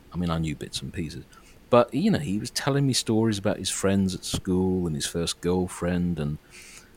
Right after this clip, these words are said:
um, I think, I don't know whether it's in his book, I can't remember now, but where he lost his virginity.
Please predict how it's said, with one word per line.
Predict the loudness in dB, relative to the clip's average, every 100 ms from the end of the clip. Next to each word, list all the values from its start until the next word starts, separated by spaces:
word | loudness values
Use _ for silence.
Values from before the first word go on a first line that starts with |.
| -8
um, | -4 -2 -2 -2 -2 -2 -4 -8 -20 -20 -20 -20 -20 -20 -20 -20 -18 -8
I | -6
think, | -4 -6
I |
don't | -4 -2
know | 0
whether | -2 -4
it's | -4
in | -2
his | -2 -4
book, | -6 -6
I |
can't | -4 -4 -2
remember | -2 0 -2 -4
now, | -8 -8
but | -8 -4
where | -2 0
he | -2
lost | -4 -6
his | -8
virginity. | -8 -2 -2 -2 -4 -8